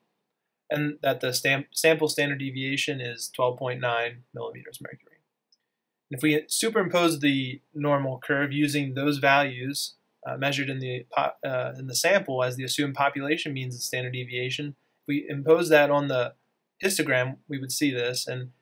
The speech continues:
here we can see that the normal curve does closely follow what we see in the histogram. On the other hand, if we record the length of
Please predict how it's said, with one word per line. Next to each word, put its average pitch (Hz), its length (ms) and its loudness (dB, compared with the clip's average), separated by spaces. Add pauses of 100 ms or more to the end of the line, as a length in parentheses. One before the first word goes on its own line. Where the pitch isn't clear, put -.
(260)
here 208 280 4
we 165 140 4
can 165 140 0
see 226 280 0
that 151 180 2
the 143 60 -6
normal 156 340 2
curve 135 380 -4 (280)
does 139 280 4
closely 147 480 -2
follow 156 520 6
what 131 200 -4
we 151 100 0
see 131 240 -2
in 120 100 -2
the 156 80 -6
histogram. 135 380 -6 (2000)
On 139 80 -4
the 156 80 8
other 160 160 8
hand, 127 220 -2 (1300)
if 147 220 -4
we 139 480 2
record 139 540 0
the 135 80 0
length 135 380 2
of 127 340 -2